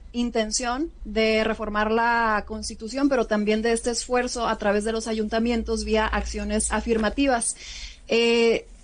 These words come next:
terminando un poco la idea acerca de la prevención de,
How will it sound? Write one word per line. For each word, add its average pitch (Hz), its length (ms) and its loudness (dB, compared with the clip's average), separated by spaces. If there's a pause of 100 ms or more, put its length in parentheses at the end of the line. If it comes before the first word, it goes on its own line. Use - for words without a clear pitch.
terminando 247 500 2
un 269 100 6
poco 277 380 2
la 254 180 4
idea 240 280 4
acerca 233 460 0
de 208 560 0
la 214 160 2
prevención 226 420 -2
de, 226 140 -4